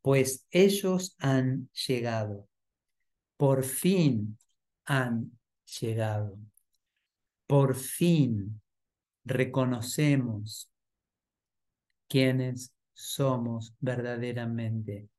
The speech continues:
Por fin reconocemos la santidad en mi hermano, la luz en mi hermano. Mm. Voy a leer.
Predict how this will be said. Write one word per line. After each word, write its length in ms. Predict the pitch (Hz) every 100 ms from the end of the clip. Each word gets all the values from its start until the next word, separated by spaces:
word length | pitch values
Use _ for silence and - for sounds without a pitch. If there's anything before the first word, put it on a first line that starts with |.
| _
Por 260 | 143 131 131
fin 760 | - - 160 156 143 127 127
reconocemos 1160 | - 127 123 127 120 113 156 151 131 113 110 - _ _ _ -
la 200 | 127 127
santidad 920 | - 123 120 123 117 127 135 147 - - -
en 240 | 135 127
mi 100 | 120
hermano, 580 | 117 123 131 127 117 107 110 _ _ _ _ - _ -
la 240 | 131 127
luz 640 | 117 123 151 147 147 - -
en 220 | 135 131
mi 120 | 127 120
hermano. 680 | 117 120 117 113 104 104 104 _ _ _ _ _ _ _ _
Mm. 280 | 135 123 117 110 - - - _ _ _ _ _ _ _ _ _ _ _ _ _ _ _ _ _ _ _ _ _ _ _ _ _ _ _ _ _ _ _ _ _ _ _ _ _ _ _ _ _ _ _ _ _ _ _ _ -
Voy 100 | 135
a 60 | 143
leer. 420 | 131 131 135